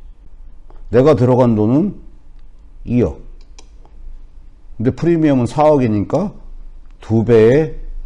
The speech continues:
효과를 보게 됩니다. 그렇기 때문에 일 년 육 개월, 이렇게 늦게 매도하는 것보다는 육 개월 후 전매 제한이 풀리자마자 매도하는 게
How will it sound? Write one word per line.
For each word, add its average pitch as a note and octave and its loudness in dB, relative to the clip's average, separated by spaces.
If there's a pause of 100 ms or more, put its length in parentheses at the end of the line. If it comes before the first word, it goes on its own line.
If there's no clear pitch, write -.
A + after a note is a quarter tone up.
(160)
효과를 G#2 -4
보게 D2+ -6
됩니다. C#2+ -12 (1800)
그렇기 D#3 0
때문에 C3+ 2 (920)
일 C#3 6
년 D#3 8
육 G#2+ 0
개월, E2 0 (420)
이렇게 G2+ -2
늦게 C#3+ 2
매도하는 G#2+ 4
것보다는 E2+ -2 (800)
육 B2 0
개월 D3 6
후 G2+ -2
전매 A#2+ 2
제한이 G2 0
풀리자마자 F2 -4 (680)
매도하는 F#2 0
게 E2 -4